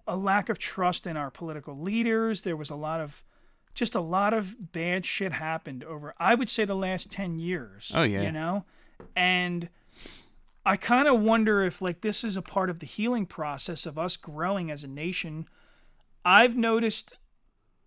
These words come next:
Speaker 1: I think that it seems to me that people are trying. People are tired of arguing.
Speaker 2: Ah, yeah,
Speaker 1: Dude,
Speaker 2: I
Speaker 1: I don't
Speaker 2: am.
Speaker 1: wanna
Speaker 2: I
Speaker 1: argue.
Speaker 2: am.
Speaker 1: So
Speaker 2: Yeah.
Speaker 1: it's not even necessary that, like,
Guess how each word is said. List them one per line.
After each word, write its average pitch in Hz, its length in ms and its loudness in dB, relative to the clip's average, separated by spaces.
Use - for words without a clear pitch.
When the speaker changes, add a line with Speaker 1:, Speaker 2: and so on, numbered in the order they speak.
Speaker 1:
I 208 240 6
think 226 480 -4
that 185 140 2
it 170 120 -2
seems 214 400 -2
to 202 100 -6
me 190 180 0
that 170 180 -4
people 190 300 -6
are 147 80 -8
trying. 135 640 -8
People 226 220 -6
are 247 60 -2
tired 151 460 -6
of 131 160 -14
arguing. 147 640 -12
Speaker 2:
Ah, 107 140 -4
yeah, 98 220 -8
Speaker 1:
Dude, 208 140 -2
Speaker 2:
I 214 80 4
Speaker 1:
I - 20 4
don't 233 120 4
Speaker 2:
am. 226 60 0
Speaker 1:
wanna 226 160 2
Speaker 2:
I 202 280 2
Speaker 1:
argue. 226 220 4
Speaker 2:
am. 233 160 0
Speaker 1:
So 240 260 6
Speaker 2:
Yeah. 226 60 8
Speaker 1:
it's - 140 0
not 294 200 2
even 320 300 0
necessary 220 720 0
that, 190 240 -4
like, 170 320 -6